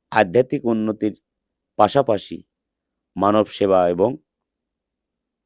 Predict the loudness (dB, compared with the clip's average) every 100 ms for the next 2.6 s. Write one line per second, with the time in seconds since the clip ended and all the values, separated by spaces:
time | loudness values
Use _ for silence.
0 | _ _ _ _ _ _ _ _ _ _
1 | _ _ _ _ _ _ 0 2 2 2
2 | 2 4 4 2 4 2